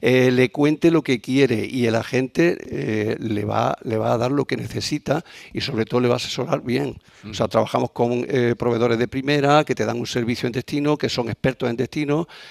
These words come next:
Speaker 1: y, y eso, eh, eso no te lo da, no te lo da internet, ¿no? Aunque un, un, sabemos que un, un Praga con avión más hotel lo, lo puedan hacer, ¿vale? Pero hay cosas que yo,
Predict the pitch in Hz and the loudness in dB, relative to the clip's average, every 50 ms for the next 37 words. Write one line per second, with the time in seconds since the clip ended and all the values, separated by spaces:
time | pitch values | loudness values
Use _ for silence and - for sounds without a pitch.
0 | - - - 120 117 113 107 110 107 104 104 - - - 113 107 110 107 110 - | -20 -10 -4 -2 0 2 2 2 2 2 0 -2 -4 -6 -4 -2 -2 -2 -2 0
1 | - 143 139 156 - - - - 110 110 104 117 117 - - 113 - 127 120 120 | 2 2 2 2 2 -2 -4 -4 -2 -2 -2 -4 -6 -8 -10 -10 -8 -8 -6 -6
2 | 131 131 - - - 139 - 117 117 113 110 117 127 - - - - - - 113 | -6 -6 -6 -8 -6 -6 -4 -4 -6 -6 -8 -10 -12 -14 -16 -16 -14 -10 -8 -6
3 | 113 113 110 107 - 113 101 113 131 135 110 110 143 190 - - - - - - | -6 -6 -6 -8 -10 -10 -6 -4 -4 -4 -2 -4 -6 -6 -6 -14 -20 -14 -4 0
4 | 117 123 117 - 123 120 123 131 147 151 160 - - - - - - - 120 - | 2 2 2 2 0 2 2 2 0 -2 -4 -8 -10 -12 -12 -10 -10 -10 -10 -4
5 | - 123 120 123 135 123 - - 120 117 117 120 120 120 123 - 131 123 120 117 | -2 -2 0 0 -2 -2 -2 -2 -2 0 0 -2 -4 -4 -6 -4 -4 -6 -6 -2
6 | - 117 123 120 113 123 117 - 123 120 113 123 120 120 120 120 117 117 120 - | 0 0 0 2 0 -2 -2 -2 -4 -4 -2 -4 -4 -4 -4 -4 -4 -4 -2 -2
7 | 131 123 113 110 - - - 113 - - 113 117 113 107 117 - - 95 107 117 | -4 -2 -4 -6 -6 -6 -6 -6 -6 -4 -6 -6 -6 -8 -8 -8 -10 -10 -6 -2
8 | 113 110 104 - - - - - - - - 135 117 - 113 117 120 123 - - | -2 -2 -2 -6 -16 -20 -20 -20 -16 -4 0 0 2 4 4 2 2 2 -2 -2
9 | - 123 - 143 151 - - - 113 107 101 107 110 104 110 | -6 -4 0 0 -2 0 -2 -4 -4 -2 -2 -4 -4 -4 -4